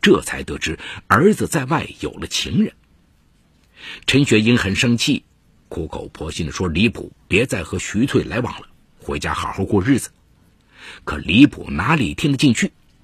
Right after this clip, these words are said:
陈雪英回家跟老伴儿诉苦，老伴儿毕竟从小宠溺李普惯了，见儿子不听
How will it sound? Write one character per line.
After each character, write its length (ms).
陈 160
雪 120
英 140
回 200
家 320
跟 160
老 120
伴 140
儿 40
诉 200
苦， 260
老 160
伴 140
儿 160
毕 140
竟 200
从 280
小 280
宠 300
溺 180
李 160
普 200
惯 200
了， 60
见 180
儿 240
子 80
不 80
听 220